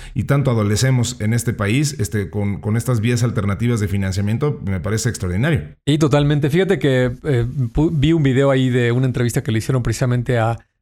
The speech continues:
Speaker 2: a Gibran Bazán, el, el productor de, de esta película, eh, y explicaba a
Speaker 1: Ujú.
Speaker 2: detalle este, este tipo de financiamiento que me parece que es como justo el comienzo o la punta del iceberg de muchas otras cosas que se pueden hacer, ¿no?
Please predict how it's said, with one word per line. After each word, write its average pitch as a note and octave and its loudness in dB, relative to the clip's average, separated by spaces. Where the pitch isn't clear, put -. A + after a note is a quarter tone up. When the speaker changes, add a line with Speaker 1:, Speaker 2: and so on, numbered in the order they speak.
Speaker 2:
a A#2+ -2
Gibran B2 0
Bazán, B2 0
el, A2+ -2
el - -12
productor A#2 -2
de, A#2 0
de C3+ -4
esta A#2+ -4
película, B2+ -2
eh, B2 0
y C#3+ 2
explicaba C3+ 2
a C3+ 4
Speaker 1:
Ujú. D#3 6
Speaker 2:
detalle C3 2
este, C3+ -4
este B2+ 0
tipo C3+ 0
de B2+ 2
financiamiento C3+ 0
que C#3 2
me C3+ 2
parece C#3+ 0
que D3 0
es C3 -2
como B2+ 0
justo D3+ 0
el C#3 -4
comienzo C3 0
o A#2+ 2
la A#2 0
punta C3+ 0
del A#2+ 2
iceberg B2 0
de B2 0
muchas C3 0
otras B2 -2
cosas B2+ -2
que - -14
se B2+ -2
pueden B2 0
hacer, A2+ -2
¿no? D3 -2